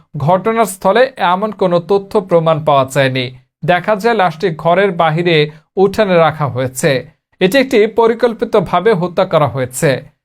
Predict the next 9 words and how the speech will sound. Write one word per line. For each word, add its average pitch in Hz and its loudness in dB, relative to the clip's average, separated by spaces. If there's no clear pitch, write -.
নিহত 208 2
সুবর্ণার 233 0
পরিবারের 180 0
দাবি, 175 2
দ্রুত 208 2
আসামিদের 208 0
গ্রেপ্তার 165 0
করে 180 2
দৃষ্টান্তমূলক 170 0